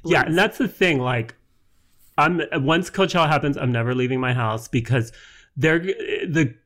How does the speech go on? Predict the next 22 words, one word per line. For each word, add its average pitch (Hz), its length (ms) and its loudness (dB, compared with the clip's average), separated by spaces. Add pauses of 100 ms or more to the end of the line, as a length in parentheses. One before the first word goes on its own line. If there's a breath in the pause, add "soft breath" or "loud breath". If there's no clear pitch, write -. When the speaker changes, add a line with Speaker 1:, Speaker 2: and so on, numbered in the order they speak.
Speaker 1:
the, 151 380 2
this, 151 280 -4
like, 190 180 2
super 185 540 0
mutant 147 360 0
virus 117 380 2
is 110 120 -10
gonna 110 200 -2
be 104 160 -4
created 98 480 -8
there. - 180 -8
It's - 140 -10
gonna 135 160 0
be, 139 100 0
like, 135 180 2
a 139 60 2
hybrid 123 500 0
of, 117 120 -2
like, 110 360 -2 (600 loud breath)
coronavirus 139 920 2
and 123 180 0
syphilis 113 800 -6